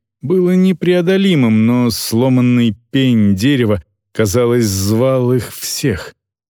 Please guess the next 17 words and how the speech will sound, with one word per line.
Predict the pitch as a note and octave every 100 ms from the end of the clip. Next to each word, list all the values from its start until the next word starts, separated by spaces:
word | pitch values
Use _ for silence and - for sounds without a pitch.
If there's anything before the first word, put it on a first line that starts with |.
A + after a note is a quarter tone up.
| -
увлекая | B2+ A#2+ C#3 - D#3+ C3+ A#2
за | A2+
собой | A#2+ C#3 B2+ C3+
через | - C#3 B2+ A#2+
равнину, | C3 B2 D#3+ C#3+ B2+
словно | - C#3+ D3 C3 C3
драккар | A2 A#2+ G#2+ - - G#2 D2+
на | D#2
верёвке. | D#2 D#2 - - - - _ _ _ _ _ _ _ _ _ _ -
И | A#2
тут | A2 E3+ E3+ _ -
Эльвар | D#3 B2+ C3+
увидела | C#3 C3 D3+ C#3+ C3+
справа | - - C3 C3+ C3
от | B2
себя | - B2 B2+ B2
курган — | - B2 A2 F#2+ D2+ A#1